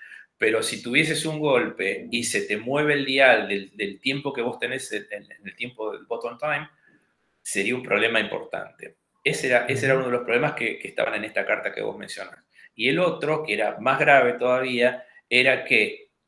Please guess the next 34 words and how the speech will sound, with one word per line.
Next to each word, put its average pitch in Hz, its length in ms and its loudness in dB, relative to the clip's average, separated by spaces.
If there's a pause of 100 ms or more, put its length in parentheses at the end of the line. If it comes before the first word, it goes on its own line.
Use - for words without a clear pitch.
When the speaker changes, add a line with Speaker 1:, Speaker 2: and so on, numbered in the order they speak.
(140)
Speaker 1:
cuando, 139 1080 0 (680)
cuando 123 260 -6
uno 160 120 -2
bucea, 156 760 2 (840)
eh, - 840 -10
yo - 260 -12
soy 101 320 -14
buzo 120 260 -6
de-, 104 280 -6
deportivo, 101 720 -10
¿no? 120 120 -12 (500)
O - 40 -20
sea, - 160 -14 (420)
el, 101 240 -10
el, 107 200 -6
el 113 160 -6
nivel 151 360 4
de, 139 80 2
de, 110 480 -4 (540)
eh, 98 180 -12
máximo 127 420 -2
en 117 60 -10
que 120 80 -6
vos 135 160 -2
podés 139 140 -2
bajar 151 260 2
son 139 180 -4
cuarenta 113 360 0
metros. - 520 -12 (540)
Eso - 120 -12
se 101 60 -4
llama 117 180 0
Speaker 2:
Ujú. 165 80 -2
Speaker 1:
buceo 104 960 -2